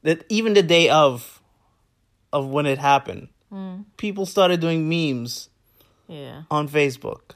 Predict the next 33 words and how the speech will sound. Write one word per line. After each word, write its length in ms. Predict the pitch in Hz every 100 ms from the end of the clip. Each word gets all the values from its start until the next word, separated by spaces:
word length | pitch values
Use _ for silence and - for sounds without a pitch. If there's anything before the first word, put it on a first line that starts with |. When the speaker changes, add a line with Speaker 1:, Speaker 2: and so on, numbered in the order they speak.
| -
Speaker 2:
Well, 200 | 233 220
these 200 | 202 196
are 80 | 202
the 160 | 185
things, 360 | 185 202 190 -
like, 100 | 165
Speaker 1:
Like, 140 | 170 156
Speaker 2:
people 80 | 190
Speaker 1:
how 100 | 190
do, 120 | 233 240
Speaker 2:
wait 100 | 196
Speaker 1:
how 340 | 175 196 233
do 140 | 214 202
they 200 | 196 196
n-, 200 | 165 - - _ -
<laughs> 380 | _ _ - -
make 360 | 165 196 196 170
those 240 | 180 165
things 260 | 190 175 -
so 220 | 170 170
fast? 960 | - - 151 185 156 - - 359 - _ _ - -
Speaker 2:
Well, 240 | 349 359
it's, 260 | 269 - 277
it's 220 | 269 -
a 40 |
big 300 | 214 247 294
event. 440 | 294 - 415 214 170
Speaker 1:
Yeah. 180 | 127 127
Speaker 2:
It's 100 | -
a 40 |
big 260 | 180 - -
thing, 360 | - 359 196
incident. 640 | 160 208 302 208 147 143